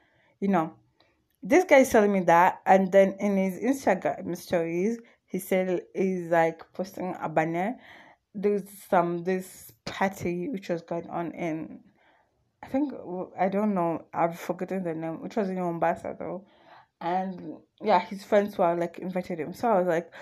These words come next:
"Oh, so this guy needs this money so that he can go to this certain party, right?" So at that point, I go to my mom, I go to my family. I,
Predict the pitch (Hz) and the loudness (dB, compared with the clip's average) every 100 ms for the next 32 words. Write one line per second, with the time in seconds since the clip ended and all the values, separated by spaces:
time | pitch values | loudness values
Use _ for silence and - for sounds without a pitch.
0 | - - 202 302 226 220 - 202 196 196 | -14 -2 0 2 2 0 4 4 4 2
1 | 185 185 196 170 196 196 175 180 - 175 | 0 -4 -2 0 2 2 0 -2 -2 0
2 | 170 196 170 165 175 - 175 180 - _ | 0 0 -2 -2 -4 -4 -6 -8 -12 _
3 | - 165 175 175 - 185 - 190 196 311 | 0 2 2 -2 2 2 2 0 0 0
4 | - _ - - - _ _ _ 285 214 | -4 _ -20 -20 -20 _ _ _ 2 2
5 | 196 - 202 262 294 - 175 - 180 196 | 2 -2 4 4 4 2 2 0 -2 -2
6 | 196 185 170 170 165 180 202 - - 180 | -4 -4 -2 -2 -2 -4 -6 -10 -10 -4
7 | 170 - 151 - 165 165 160 156 _ - | -4 -2 -8 -4 -6 -6 -8 -10 _ -6
8 | 196 180 | -4 -4